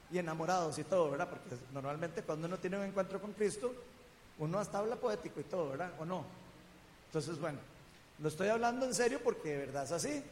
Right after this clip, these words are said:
¿verdad? El amor con Cristo y todo bellísimo, ¿verdad? Y enamorados porque tuve el primer encuentro con Cristo y le contamos a todo mundo y a los dos meses ya se nos empieza a olvidar el amor con Cristo,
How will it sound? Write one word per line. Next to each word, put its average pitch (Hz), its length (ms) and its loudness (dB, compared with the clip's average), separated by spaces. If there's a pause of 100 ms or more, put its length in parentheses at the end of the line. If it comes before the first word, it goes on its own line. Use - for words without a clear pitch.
¿verdad? 311 180 -4 (760)
El 247 160 4
amor 220 760 2
con 190 160 -2 (100)
Cristo 269 520 -2
y 226 80 -2
todo 269 340 6
bellísimo, 214 720 4
¿verdad? 175 300 0
Y 226 180 0
enamorados 190 800 0
porque 180 220 -6
tuve 214 200 10
el 214 60 6
primer 202 300 0
encuentro 220 420 0
con 175 160 0
Cristo 262 560 0 (240)
y - 40 -2
le 214 120 2
contamos 214 420 2
a 240 100 0
todo 262 220 8
mundo 330 420 4 (960)
y 165 60 2
a 185 80 4
los 175 180 2
dos 262 240 8
meses 285 440 4 (160)
ya 190 100 6
se 185 120 -4
nos 180 120 -4
empieza 156 300 -4
a 185 40 0
olvidar 151 300 0
el 156 100 -2
amor 147 200 -4
con - 140 -12
Cristo, - 360 -2